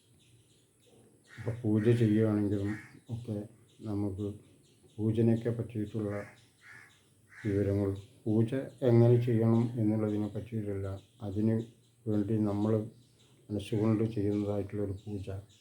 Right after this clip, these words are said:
അത് ഞാൻ പറഞ്ഞു തരാം. അത് ഏകദേശം അടുത്തൊരു വീഡിയോയിലേക്ക് നമുക്ക് പോകേണ്ടതായിട്ടുണ്ട്. അതുകൊണ്ട് കുറേ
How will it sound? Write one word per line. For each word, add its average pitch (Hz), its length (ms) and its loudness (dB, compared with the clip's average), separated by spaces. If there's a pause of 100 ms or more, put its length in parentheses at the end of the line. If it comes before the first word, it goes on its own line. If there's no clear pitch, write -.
(540)
അത് 101 100 -8 (120)
ഞാൻ 104 180 -2
പറഞ്ഞു 104 320 -8
തരാം. 98 300 -2 (1120)
അത് 104 100 2 (140)
ഏകദേശം 104 500 0 (1400)
അടുത്തൊരു 110 500 2
വീഡിയോയിലേക്ക് 101 720 0 (840)
നമുക്ക് 101 280 0 (100)
പോകേണ്ടതായിട്ടുണ്ട്. 98 960 -2 (880)
അതുകൊണ്ട് 101 400 -2 (1160)
കുറേ 107 240 0